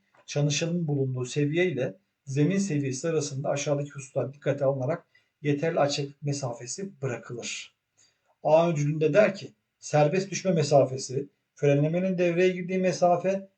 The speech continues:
ve tam vücut emniyet kemerinin esneme miktarı. Bakın şu kısımdan bahsediyor yani. Serbest düşme mesafesi, frenlemenin devreye girdiği mesafe, tam vücut emniyet kemerinin esneme miktarı. B öncülünde ise ne diyor? En az bir metre olmak üzere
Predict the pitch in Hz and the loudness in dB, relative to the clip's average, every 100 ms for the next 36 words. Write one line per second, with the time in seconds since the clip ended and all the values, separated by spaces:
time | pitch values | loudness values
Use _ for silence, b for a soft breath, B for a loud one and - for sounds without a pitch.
0 | - 170 196 202 175 156 147 147 165 156 | -12 -4 2 2 2 0 -2 -2 -2 -4
1 | 143 160 151 170 170 143 147 131 123 - | -4 -4 -2 -2 -4 -2 -2 -2 -4 -10
2 | 110 107 _ - - 143 170 _ _ _ | -10 -12 _ -16 -12 -12 -12 _ _ _
3 | _ _ _ _ - - - - 131 123 | _ _ _ _ -20 -20 -18 -12 -10 -10
4 | 117 110 107 - 107 123 - 117 - - | -12 -12 -14 -14 -16 -16 -18 -20 -18 -6
5 | 123 123 123 - - 127 117 110 110 107 | -4 -4 -8 -12 -14 -12 -12 -8 -8 -8
6 | 113 - 180 143 131 127 123 120 123 120 | -14 -16 -10 -6 -6 -6 -10 -10 -10 -10
7 | 120 117 113 113 113 113 123 120 - 185 | -10 -12 -14 -14 -12 -8 -6 -6 -6 -10
8 | b b b _ - 160 131 147 143 135 | b b b _ 0 0 0 -8 -8 -6
9 | 139 - 123 120 180 160 131 131 117 214 | -6 -8 -10 -8 -6 -8 -8 -8 -10 -12
10 | - 104 107 - _ _ _ _ _ _ | -10 -8 -10 -16 _ _ _ _ _ _
11 | _ b b b b 147 185 190 170 143 | _ b b b b 4 8 8 6 4
12 | 147 151 151 - 143 135 135 180 208 - | -2 0 0 0 0 -2 -6 -8 -8 -12
13 | _ _ _ _ _ - 190 196 180 147 | _ _ _ _ _ 2 4 6 6 6
14 | 151 170 156 147 160 156 156 135 131 139 | 4 0 0 -2 0 0 0 -2 -2 0
15 | 147 - | 0 -2